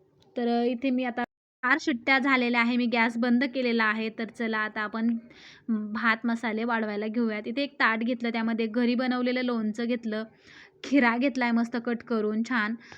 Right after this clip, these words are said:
त्यानंतर घरी बनवलेले पापडसुद्धा मस्त भाजून घेतलेले आहे आणि मस्त गरमागरम आपला मसाले भात इथे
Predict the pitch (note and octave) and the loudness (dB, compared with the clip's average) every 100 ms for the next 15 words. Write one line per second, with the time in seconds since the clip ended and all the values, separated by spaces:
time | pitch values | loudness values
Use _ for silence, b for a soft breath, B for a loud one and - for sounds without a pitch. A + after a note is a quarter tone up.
0 | B B - A#3+ A#3 G#3+ A3+ A3+ A3 A3+ | B B -6 -2 0 0 -2 -2 -2 0
1 | B3 B3+ C4 B3+ B3 B3 A#3+ A#3 G#3+ A#3 | 2 4 2 2 0 0 2 2 2 -2
2 | A#3+ G#3 A3 A#3 A#3+ A#3+ C4 A#3+ A#3 G#3 | -2 -2 0 0 0 -2 -4 0 0 0
3 | A3 A#3 A#3 A3+ A3 G#3+ G#3+ A3 G#3+ G#3+ | 0 0 0 -2 -2 -2 -2 -2 -4 -4
4 | A3 A3+ A#3 G#3+ G#3+ A3+ A#3+ C4 A#3+ G#3+ | -6 -6 -6 -4 -2 -2 -2 -4 -4 -4
5 | A#3 G#3+ G#3+ A#3 A#3 A3+ A3 A3+ A3 | -4 -4 -4 -4 -4 -2 -4 -6 -6